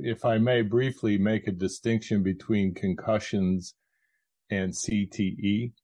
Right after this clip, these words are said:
Uh, concussion is a brain injury and C T E is a brain disease. And we can talk a little more about that.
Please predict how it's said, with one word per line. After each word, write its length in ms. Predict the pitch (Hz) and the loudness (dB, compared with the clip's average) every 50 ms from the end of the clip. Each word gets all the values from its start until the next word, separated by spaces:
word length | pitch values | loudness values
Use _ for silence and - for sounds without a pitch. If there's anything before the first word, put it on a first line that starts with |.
| _ _ _ _ _ _ - - | _ _ _ _ _ _ -6 -4
Uh, 240 | 98 95 95 95 92 - | -2 0 0 -2 -4 -6
concussion 880 | - - 101 95 87 - 120 117 120 117 - - 120 113 107 104 - - | -4 -4 -4 -4 -4 -2 0 0 0 0 0 0 2 4 4 2 0 -2
is 180 | 131 95 85 87 | -4 -4 -2 -2
a 60 | 90 | -4
brain 600 | 82 - - _ - 98 101 104 104 104 104 101 104 | -4 -6 -12 _ -2 0 0 2 2 2 2 2 0
injury 600 | 98 95 104 107 98 107 110 120 123 123 117 - - | 0 2 2 2 4 4 2 2 2 0 -4 -6 -6
and 320 | 92 92 92 90 87 87 82 - | -6 -4 -4 -4 -4 -6 -8 -12
C 340 | - - - 110 107 107 104 | -14 -4 0 2 2 2 0
T 180 | - - 110 | -2 -2 0
E 440 | 104 98 101 101 98 98 98 98 95 | 0 0 0 -2 -2 0 0 0 0
is 160 | 92 87 - | -2 -2 -4
a 20 | 92 | -8
brain 540 | 80 95 95 98 98 98 95 95 95 92 | -4 -2 -2 0 0 0 0 0 0 0
disease. 640 | 85 90 87 85 90 98 101 101 90 90 87 87 - 90 | -2 -4 -6 -6 -4 -4 -2 -2 -2 -4 -6 -8 -8 -6
And 80 | 87 | -4
we 140 | 92 101 92 | -2 -2 -2
can 140 | 98 87 78 | -2 -4 -2
talk 280 | - 110 101 95 - | 0 0 0 0 0
a 40 | 92 | -4
little 260 | 90 90 95 92 90 | -4 -4 -4 -4 -6
more 260 | 90 92 92 98 95 92 | -6 -6 -6 -4 -4 -6
about 360 | 95 95 98 95 95 95 - | -6 -4 -4 -4 -4 -4 -4
that. 220 | - 98 92 87 | -4 -2 -2 -4